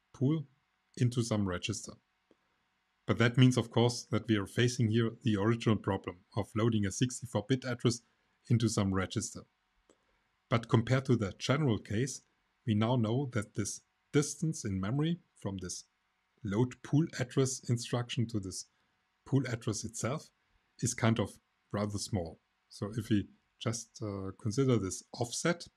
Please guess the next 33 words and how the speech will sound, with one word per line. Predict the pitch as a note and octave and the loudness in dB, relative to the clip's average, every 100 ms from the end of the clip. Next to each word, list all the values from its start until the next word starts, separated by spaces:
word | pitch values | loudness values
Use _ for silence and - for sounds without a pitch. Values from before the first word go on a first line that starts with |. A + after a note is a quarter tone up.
| _ _ _ _ _ _ _ _ | _ _ _ _ _ _ _ _
and | G2+ G2 | -8 -4
if | G#2+ | -2
we | G#2+ | -2
have | F#2+ | -4
sixteen | - A#2+ A2 A#2 G2 | -4 -6 -4 -4 -4
bits | A#2+ - | -4 -4
available, | B2+ C3+ D3 E3 F3 _ _ _ _ _ - | -2 -2 0 -2 -4 _ _ _ _ _ -4
uh, | A#2 A2 - | -2 -2 0
this | A#2+ A#2 | 2 2
is | A2 - - | 0 -6 -4
usually | A2+ A#2 A2 | -2 0 0
sufficient | - G#2+ - - F2+ - _ _ _ _ _ _ _ | -2 -2 -4 -4 -12 -20 _ _ _ _ _ _ _
if | C#3 - | -6 -4
the | G2+ F2 - _ _ _ _ _ _ | -4 -4 -8 _ _ _ _ _ _
function | - A#2+ B2+ B2 | 0 0 2 2
body | A#2 G#2+ G#2 | 4 2 0
is | - | 0
not, | G#2 G2 - | 0 -2 -4
uh, | A2 G2+ - | -2 -2 0
too | B2+ | 2
large. | G#2 D#2+ - - _ _ _ _ _ _ _ _ _ _ - | 4 2 -10 -18 _ _ _ _ _ _ _ _ _ _ -6
The | G#2+ A2+ - | -4 -4 -2
implementation | A#2+ A#2 A2 A2 C#3+ - A2 | 0 2 2 2 0 0 -2
for | G#2+ G2+ | -2 -4
this | B2 D3+ - _ _ _ | -4 -6 -12 _ _ _
will | A#2+ A#2+ A#2+ _ - - | 2 2 -2 _ -10 0
be | A2+ | 0
similar | - C#3 C3+ | 2 0 0
to | B2 A2 | 0 0
the | G#2 G2+ G2+ _ _ _ _ | 0 -2 -6 _ _ _ _
relative | G#2 A2 A2+ A2+ - | -4 -4 -4 -6 -2
jump | A2 B2+ | -2 0
instructions. | G#2 - F#2 - G#2 - | -2 -6 -12 -12 -14 -16